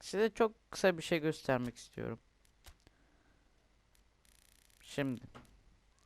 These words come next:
Ben video çektim, tamam mı? Sağ üstte,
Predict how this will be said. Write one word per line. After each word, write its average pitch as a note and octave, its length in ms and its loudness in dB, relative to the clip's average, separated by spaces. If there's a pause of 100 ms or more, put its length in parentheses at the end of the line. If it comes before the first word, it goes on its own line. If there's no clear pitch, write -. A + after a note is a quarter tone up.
(520)
Ben A3 240 8
video G3+ 220 8
çektim, C3 500 -2 (200)
tamam D3+ 320 8
mı? A2+ 140 -4 (1080)
Sağ G#3+ 460 12
üstte, C#3+ 420 6